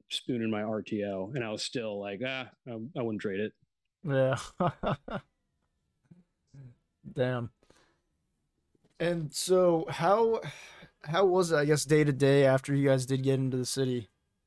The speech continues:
Speaker 2: Is it just constantly, was it just constantly kinetic, or was there ever any, like, real
Speaker 1: So
Speaker 2: lulls?
Speaker 1: that, yeah, there was, there was definitely a lull. The first, the better part of the first month,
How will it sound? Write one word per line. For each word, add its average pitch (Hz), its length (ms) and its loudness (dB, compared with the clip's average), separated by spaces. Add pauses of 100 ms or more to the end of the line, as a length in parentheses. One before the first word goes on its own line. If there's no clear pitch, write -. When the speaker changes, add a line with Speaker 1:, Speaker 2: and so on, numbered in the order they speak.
(200)
Speaker 2:
Is 135 140 2
it 131 80 0
just 131 200 -2
constantly, 131 960 0
was 131 180 -6
it 135 40 -12
just 127 160 -8
constantly 131 580 -2
kinetic, 135 560 0
or 127 220 -2
was 127 180 -6
there 135 100 -2
ever 127 280 -4
any, 127 220 -6
like, 123 220 -10 (140)
real 139 280 -4
Speaker 1:
So 131 80 -4
Speaker 2:
lulls? 131 460 0 (480)
Speaker 1:
that, 170 160 0 (140)
yeah, 170 440 -2
there 143 160 -4
was, 160 220 -4
there 160 180 -2
was 147 280 -4 (280)
definitely 175 540 -4
a 127 80 -6
lull. 127 340 -4
The 123 160 -12
first, 185 460 -4 (120)
the 151 80 -4
better 180 300 -6
part 165 300 -6
of 139 80 -4
the 120 60 -8
first 113 360 -8
month, 95 320 -6